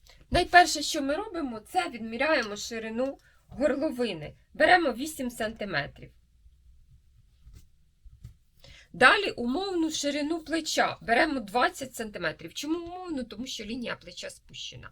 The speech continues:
Ось. Тут, де в нас скіз плеча, беремо два з половиною сантиметра, точку горловини з'єднуємо з цією точкою. Лінію продовжуємо лінієчкою. От так, як іде, продовжуємо.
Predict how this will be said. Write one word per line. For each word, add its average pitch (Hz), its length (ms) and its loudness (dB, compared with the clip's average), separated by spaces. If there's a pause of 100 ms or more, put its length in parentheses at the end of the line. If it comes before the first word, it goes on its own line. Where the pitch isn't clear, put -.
Ось. - 300 -16 (680)
Тут, 302 200 0
де 262 140 8
в 254 40 0
нас 247 460 2
скіз - 380 -6
плеча, 302 560 4 (380)
беремо 247 380 4
два 247 220 6
з 247 80 -4
половиною 226 560 0
сантиметра, 269 680 -2
точку 277 440 0
горловини 277 580 0
з'єднуємо 240 600 -4
з - 60 -18
цією 220 440 -10
точкою. - 640 -14 (3500)
Лінію 359 540 4
продовжуємо 202 880 -2
лінієчкою. 165 760 -10
От 214 120 -10
так, 320 200 0
як 294 180 -8
іде, 349 260 2
продовжуємо. 220 960 -8